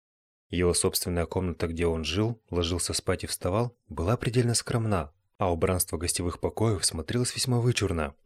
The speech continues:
Наверное, показная роскошь была призвана продемонстрировать аристократический статус хозяина усадьбы.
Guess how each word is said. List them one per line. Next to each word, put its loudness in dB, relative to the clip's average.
Наверное, 2
показная 2
роскошь 2
была 2
призвана -2
продемонстрировать -2
аристократический -4
статус -2
хозяина 0
усадьбы. 0